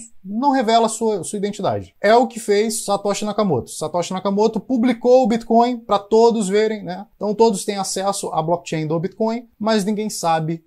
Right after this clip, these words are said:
quem ele é, porque ele ocultou, ele preferiu ocultar a sua identidade. Felizmente, senão o Bitcoin não seria o que é hoje. E segurança, impedir que suas ações e informações sejam alteradas ou acessadas por terceiro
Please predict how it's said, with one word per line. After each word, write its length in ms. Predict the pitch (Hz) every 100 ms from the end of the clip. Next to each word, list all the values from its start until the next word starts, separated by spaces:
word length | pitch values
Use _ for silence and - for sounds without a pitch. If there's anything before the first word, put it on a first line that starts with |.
| _
quem 260 | - 170 170
ele 160 | 190
é, 220 | 175 185 151
porque 260 | 131 -
ele 220 | 185 190 -
ocultou, 800 | 202 208 226 196 - 185 180
ele 120 | 156 170
preferiu 440 | 202 202 196 185
ocultar 640 | 190 196 180 151 151 - -
a 120 | 165
sua 160 | -
identidade. 640 | 156 165 185 175 165 160 180 _
Felizmente, 800 | - 254 254 196 165 131 110 120
senão 300 | - 202 220
o 40 |
Bitcoin 540 | 214 220 185 190 190 -
não 280 | 160 185 190
seria 280 | 202 170
o 60 | 165
que 80 | 170
é 60 |
hoje. 360 | 139 104 92 87 _
E 300 | 226 302 302 -
segurança, 960 | - - 254 277 285 240 240 233 240 233 -
impedir 580 | 233 233 214 165 226
que 100 | 226
suas 360 | 214 - 180 170
ações 580 | 175 - 147 127 113 -
e 80 | 147
informações 1080 | 147 135 135 131 180 - 190 233 254 - _
sejam 500 | - - 247 254 240
alteradas 800 | 240 226 233 196 160 160 160 - -
ou 200 | 151 123
acessadas 560 | 120 131 165 165 170
por 240 | - 185 -
terceiro 600 | 277 - 202 196 202